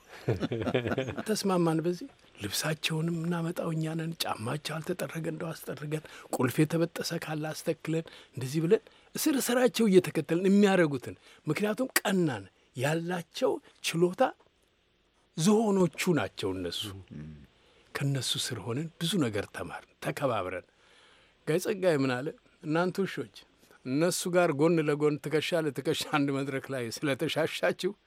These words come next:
ምንም የሆናችሁ እንዳይመስላችሁ። ከነሱ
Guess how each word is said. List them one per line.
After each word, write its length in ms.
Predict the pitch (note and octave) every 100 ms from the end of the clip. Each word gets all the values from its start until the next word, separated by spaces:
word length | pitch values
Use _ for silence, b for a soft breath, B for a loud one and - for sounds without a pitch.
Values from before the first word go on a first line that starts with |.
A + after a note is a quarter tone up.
| b b b b b D#3
ምንም 280 | G3 A#3 G#3+
የሆናችሁ 500 | F3 D3+ C3 - C3+
እንዳይመስላችሁ። 800 | G#2+ G#2 F#2 - G#2 F#2+ A2 G#2 - _ _ _ b b b b b -
ከነሱ 380 | C#3 E3+ E3